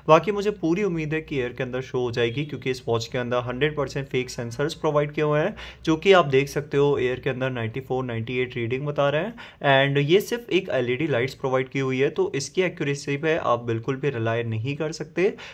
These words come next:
तो हाँ, ये जो फीचर्स है हार्ट रेट वाले, ब्लड प्रेशर वाले, उसी के साथ ब्लड ऑक्सीजन वाले, ये सभी फेक है।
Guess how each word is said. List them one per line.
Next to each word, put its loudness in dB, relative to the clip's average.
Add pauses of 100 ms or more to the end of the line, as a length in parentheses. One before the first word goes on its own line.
(140)
तो 10
हाँ, 0
ये 0
जो -4
फीचर्स -4
है 0
हार्ट -2
रेट -4
वाले, -2
ब्लड -4
प्रेशर -4
वाले, 0 (400)
उसी 2
के 4
साथ 0
ब्लड 0
ऑक्सीजन -4
वाले, 0
ये -2
सभी -6
फेक -6
है। -4